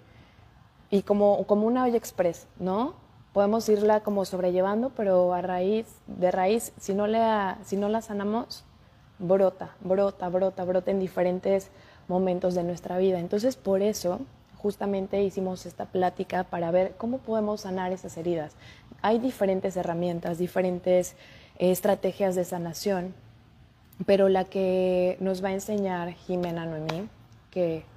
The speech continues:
de Cántaro Sagrado, que estoy muy contenta que haya aceptado esta invitación para hacer este,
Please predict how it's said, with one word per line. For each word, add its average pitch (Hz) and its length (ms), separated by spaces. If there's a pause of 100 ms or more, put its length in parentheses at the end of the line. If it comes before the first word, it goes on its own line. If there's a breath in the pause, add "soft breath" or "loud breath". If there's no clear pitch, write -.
de 170 120
Cántaro 170 400
Sagrado, 160 460
que 156 180
estoy 160 240
muy 170 200
contenta 165 500
que 151 240 (560 loud breath)
haya 160 840 (280)
aceptado 175 640
esta 175 380
invitación 175 720 (160)
para 156 340 (300)
hacer 165 280
este, 170 460